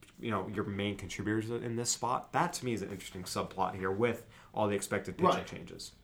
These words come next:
Speaker 2: No, that is a good point. Like, now, you do look at it and you say, okay, I mean, the thing that both these teams have is, and you're right, like, it, again, it comes
Speaker 1: Are
Speaker 2: down
Speaker 1: we
Speaker 2: to
Speaker 1: gonna see Juan Centeno complete all fifty World Series? Come in.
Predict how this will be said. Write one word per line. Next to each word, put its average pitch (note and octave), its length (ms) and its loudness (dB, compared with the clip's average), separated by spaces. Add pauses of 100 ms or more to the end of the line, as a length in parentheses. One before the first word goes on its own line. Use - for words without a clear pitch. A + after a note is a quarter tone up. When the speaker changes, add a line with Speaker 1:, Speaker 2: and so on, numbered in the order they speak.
(200)
Speaker 2:
No, D3+ 100 4
that D3+ 200 8
is D#3 140 4
a C#3+ 40 4
good B2+ 260 4
point. B2 320 0
Like, A#2+ 220 2
now, A#2+ 240 2
you A#2+ 180 0
do E3 220 6
look D#3+ 260 8
at B2 140 8
it A2+ 80 4
and A#2+ 100 -2
you A#2 60 -2
say, A2 280 2
okay, G#2 460 2 (920)
I - 40 -2
mean, B2+ 120 4
the A2+ 60 -2
thing F3+ 200 6
that - 220 2
both F3 260 8
these B2+ 160 4
teams A#2 300 -4
have G2+ 360 2
is, G#2 380 2 (1160)
and B2 280 2
you're A#2+ 120 4
right, A2 360 4
like, G#2 200 0
it, A#2+ 80 2 (360)
again, A#2+ 260 4
it A2+ 100 -2
comes A#2+ 140 2
Speaker 1:
Are G2+ 40 -6
Speaker 2:
down C#3+ 140 8
Speaker 1:
we D#3 60 10
Speaker 2:
to - 20 10
Speaker 1:
gonna D#3+ 140 10
see D#3+ 160 10
Juan C3+ 240 8
Centeno B2+ 640 2 (120)
complete D#3+ 560 8
all C#3 200 6
fifty D3 360 4
World C3 240 6
Series? A#2+ 480 4
Come C#3+ 240 2
in. C3+ 220 6